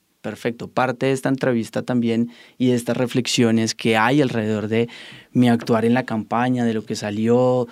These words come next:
de mis palabras, de, de que no fueron las más acertadas, de que definitivamente, pues, no hay nada personal ni con,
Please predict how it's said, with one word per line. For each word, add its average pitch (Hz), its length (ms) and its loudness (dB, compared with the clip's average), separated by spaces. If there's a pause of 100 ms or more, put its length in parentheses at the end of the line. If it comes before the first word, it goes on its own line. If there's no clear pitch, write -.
(200)
de 120 100 2
mis 120 220 4
palabras, 113 720 -2
de, 110 240 -2 (340)
de - 120 -6
que 120 160 0
no 120 180 4
fueron 151 320 2
las 156 140 2
más 127 160 -2
acertadas, 127 760 -2
de 120 100 -4
que 117 380 0 (120)
definitivamente, 123 1000 0 (560)
pues, 120 200 -2
no 117 100 4
hay 113 100 2
nada 123 200 4
personal 120 500 0
ni 120 100 2
con, 120 380 0